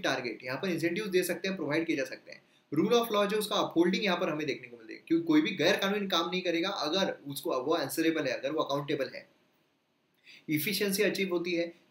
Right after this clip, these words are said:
फेयरनेस जो है वो achieve होता हुआ हमें देखने को मिलता है। तो यहाँ पर हमारा first यहाँ पर जो, अ, इंट्रोडक्शन है वो complete होता है। अब next इसमें हम ई गवर्नेंस जो है उसके बारे में यहाँ पर बात करने वाले हैं, मतलब सारे पहलू जो ई गवर्नेंस के वो हम यहाँ पर समझने की कोशिश करेंगे।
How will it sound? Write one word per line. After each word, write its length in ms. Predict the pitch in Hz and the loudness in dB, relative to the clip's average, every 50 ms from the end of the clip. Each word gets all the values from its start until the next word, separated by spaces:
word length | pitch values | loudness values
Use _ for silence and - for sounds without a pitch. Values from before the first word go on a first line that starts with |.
| _ - | _ 2
फेयरनेस 380 | - 160 165 165 170 185 196 190 | 4 6 6 6 6 2 0 0
जो 120 | - 165 | 0 0
है 100 | 156 180 | -2 -2
वो 240 | 196 190 - 175 196 | -2 -2 -2 -2 -2
achieve 380 | 190 - - 170 - 170 160 139 | -2 -2 -4 -4 -2 -2 -2 -2
होता 200 | 127 120 - 117 | -2 -4 -6 -4
हुआ 280 | 113 131 143 147 - - - | -4 -4 -6 -6 -8 -12 -10
हमें 180 | 123 127 139 120 | -8 -6 -4 -4
देखने 240 | 113 110 113 110 | -4 -4 -6 -8
को 100 | 113 - | -8 -8
मिलता 240 | - - 107 95 - | -8 -8 -10 -10 -12
है। 180 | - - - - _ _ _ _ _ _ _ _ _ _ _ _ _ _ _ _ _ - | -16 -16 -18 -20 _ _ _ _ _ _ _ _ _ _ _ _ _ _ _ _ _ 2
तो 60 | 156 | 4
यहाँ 200 | 156 156 165 196 | 4 6 4 6
पर 160 | 202 262 254 - | 6 6 6 6
हमारा 360 | 160 160 170 190 196 196 196 | 4 2 2 4 4 4 4
first 600 | 196 - - - - 196 208 202 - - - - _ _ _ - | 2 0 -4 -2 0 2 2 2 0 -4 -8 -14 _ _ _ -6
यहाँ 140 | 135 135 139 | -4 -4 -2
पर 220 | 139 165 160 151 | 0 0 0 0
जो, 300 | 143 147 151 147 - - _ - | 0 -2 -2 -4 -4 -8 _ -6
अ, 40 | 131 | -4
इंट्रोडक्शन 720 | 131 127 117 - - 185 190 208 214 202 202 - 185 160 | -2 -2 -2 -2 -2 0 0 0 0 0 0 -2 -4 -4
है 200 | 147 151 - - - | -6 -8 -12 -8 -4
वो 100 | 139 151 | -4 -2
complete 360 | 151 143 139 139 156 151 147 | -2 -2 -2 -2 -2 -2 -2
होता 240 | 139 123 131 131 127 | -2 -2 -4 -4 -4
है। 160 | 123 123 - - _ _ _ - | -6 -8 -14 -18 _ _ _ -4
अब 140 | 127 135 135 | -2 -2 2
next 240 | 147 196 208 - - | 2 2 2 2 0
इसमें 240 | 208 190 190 196 202 | -2 -2 0 -2 -2
हम 160 | 202 202 - - | -2 -4 -4 -2
ई 120 | 226 240 | -2 0
गवर्नेंस 400 | 226 208 190 196 190 180 190 185 | 2 2 2 2 2 2 0 -2
जो 120 | 170 156 139 | 0 -2 -2
है 200 | 147 - - - | -2 -4 -4 -6
उसके 240 | 160 160 - - 196 | -6 -4 -2 0 0
बारे 200 | 160 151 143 143 | 2 2 0 0
में 60 | 143 | -2
यहाँ 120 | 135 123 117 | -4 -6 -6
पर 80 | - 151 | -8 -6
बात 260 | - 104 101 - - | -6 -6 -8 -8 -8
करने 200 | - 104 101 104 | -10 -10 -8 -8
वाले 160 | 101 104 110 120 | -8 -6 -6 -6
हैं, 60 | 131 | -6
मतलब 200 | 135 147 143 - - | -6 -6 -6 -6 -4
सारे 240 | 151 131 143 180 | -4 -2 0 0
पहलू 340 | 190 - 156 147 147 165 170 | 0 0 -2 0 2 2 4
जो 100 | 175 180 | 4 2
ई 180 | 175 170 170 165 | 0 0 0 0
गवर्नेंस 420 | 165 151 147 151 151 147 143 139 | 0 -2 -2 -2 -4 -6 -6 -6
के 140 | - 175 196 - - - - _ - | -6 -6 -6 -8 -12 -20 -20 _ -4
वो 100 | 135 143 | 0 2
हम 140 | 170 175 170 | 2 2 2
यहाँ 120 | 156 139 135 | 0 -2 -2
पर 100 | 143 - | -2 -4
समझने 340 | - 139 127 131 131 135 | -6 -4 -6 -6 -6 -6
की 20 | 135 | -8
कोशिश 260 | 131 135 123 - - | -8 -10 -10 -10 -8
करेंगे। 360 | - 139 139 139 143 160 165 | -6 -6 -6 -4 -6 -8 -8